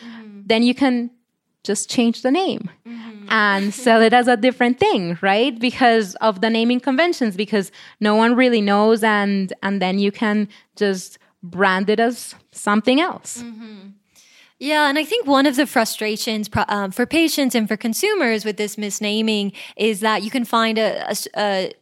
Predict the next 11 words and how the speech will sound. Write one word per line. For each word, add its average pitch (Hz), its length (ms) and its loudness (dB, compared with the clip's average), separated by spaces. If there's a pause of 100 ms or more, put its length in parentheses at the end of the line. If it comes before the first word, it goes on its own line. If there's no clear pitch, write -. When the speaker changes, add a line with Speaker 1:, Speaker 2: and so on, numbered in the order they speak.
Speaker 1:
variety 220 640 0
that 180 220 0
works 208 240 -6
really 190 180 -6
well 226 180 4
for 226 140 -8
you. 156 300 -10
And, 165 180 -14
and 202 160 -10
maybe 175 240 -8
that's - 540 -6